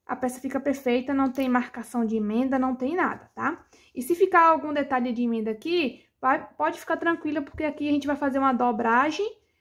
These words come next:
pra gente prender o mosquetão e vai sumir, não vai ficar visível. Então, você vai fazer o seguinte, ó, você vai esticar essa laçada, deixar um pedaço assim, mais ou menos, vai cortar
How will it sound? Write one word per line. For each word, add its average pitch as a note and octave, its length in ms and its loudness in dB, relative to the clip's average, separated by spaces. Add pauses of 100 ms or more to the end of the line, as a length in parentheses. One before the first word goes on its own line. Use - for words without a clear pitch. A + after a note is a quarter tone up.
pra A#3 80 -6
gente B3 160 -2
prender A#3+ 460 2
o A#3+ 40 2
mosquetão D4 720 -2
e D#4 60 -2
vai D4+ 160 -2
sumir, D4+ 520 -4 (320)
não C4+ 180 -4
vai C#4 100 0
ficar C#4+ 240 -4
visível. C#4+ 360 -4 (560)
Então, G#4 260 2
você G#4 180 4
vai G4+ 100 6
fazer F#4+ 220 4
o F#4 40 4
seguinte, D4+ 560 0
ó, G3+ 220 -6 (320)
você B3 380 -2
vai A#3+ 300 0
esticar D#4+ 540 -4
essa F4 400 -2
laçada, A#3 800 -2 (880)
deixar A#3 300 -2
um A3+ 60 0
pedaço A3+ 640 0
assim, A3+ 240 -8
mais A3+ 180 -6
ou A#3+ 60 -2
menos, A#3 600 -4 (1040)
vai A3+ 220 0
cortar B3+ 1120 0